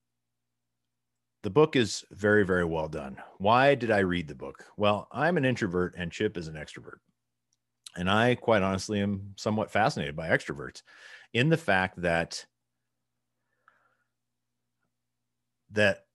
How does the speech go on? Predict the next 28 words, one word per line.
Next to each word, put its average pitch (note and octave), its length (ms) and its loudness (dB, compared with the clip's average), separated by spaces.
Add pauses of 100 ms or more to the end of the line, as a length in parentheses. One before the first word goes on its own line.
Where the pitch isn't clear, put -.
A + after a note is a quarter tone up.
(120)
there G#2 220 2
are G2 60 0
parts D#3 320 2
of A2+ 80 -2
extroverts G#2+ 600 2
I F#2 60 -2
just E2+ 200 -6
don't D#2+ 160 -6
understand. - 520 -14 (680)
Things C#3+ 260 2
that B2+ 120 4
they A2+ 160 6
do F#2+ 320 2
that E2+ 160 -2
I E2 120 0
just D#2+ 460 -6 (680)
baffle G#2+ 300 2
me. - 240 -10 (340)
And A2+ 100 0
I, B2 260 2
and C3 160 2
I B2+ 80 4
know C#3+ 220 6
that E3+ 160 -2
they A#2+ 160 2
feel B2 300 2
that G#2 180 2
way E2+ 340 -2